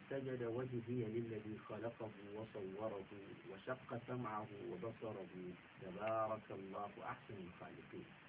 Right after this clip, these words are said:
Wannan ita ce addu'a da za a bugo yau, a kuma nome ta. Kar a manta, an bugo za a faɗi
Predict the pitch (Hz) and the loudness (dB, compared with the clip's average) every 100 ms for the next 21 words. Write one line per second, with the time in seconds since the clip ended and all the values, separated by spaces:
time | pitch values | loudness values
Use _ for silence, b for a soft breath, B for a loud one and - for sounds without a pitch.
0 | - - - - - 113 117 92 107 95 | -14 -14 -14 -14 -2 2 4 2 -2 -2
1 | 90 - 101 95 87 90 - 90 110 120 | -4 -2 -2 -2 -2 0 0 -2 2 4
2 | 123 113 107 - 90 - 98 95 98 92 | 6 4 2 -6 -10 -6 -4 -2 0 -2
3 | 87 - 143 - - - - - 123 107 | 0 0 0 -4 -12 -14 -8 0 2 2
4 | 101 95 95 95 104 101 104 104 107 - | 0 0 0 0 -2 0 2 2 2 0
5 | 98 | -6